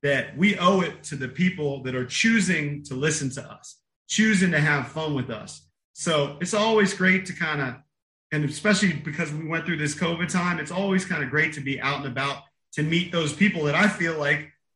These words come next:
they're the ones paying for my house. You know what I mean? If these people aren't listening, if I'm not getting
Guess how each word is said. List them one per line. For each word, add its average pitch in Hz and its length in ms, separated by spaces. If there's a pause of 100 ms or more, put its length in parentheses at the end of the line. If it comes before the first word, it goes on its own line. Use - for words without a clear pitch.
they're 180 100
the 185 100
ones 180 220
paying 233 380
for 175 100
my 156 100
house. 135 480 (300)
You 170 80
know 190 60
what 202 100
I - 20
mean? 233 180
If 185 160
these 220 180
people 220 240
aren't 208 200
listening, 190 560 (100)
if 135 80
I'm 202 140
not 214 240
getting 196 360